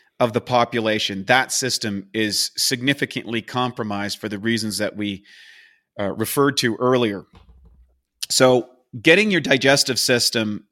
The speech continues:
operational, because the number one assumption that people makes, if I eat, you know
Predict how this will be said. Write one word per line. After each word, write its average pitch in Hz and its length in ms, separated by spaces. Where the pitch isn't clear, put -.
operational, 117 640
because 113 300
the 120 140
number 165 320
one 170 180
assumption 131 480
that 110 140
people 113 200
makes, 104 240
if 107 100
I 127 120
eat, 123 340
you 113 100
know 104 400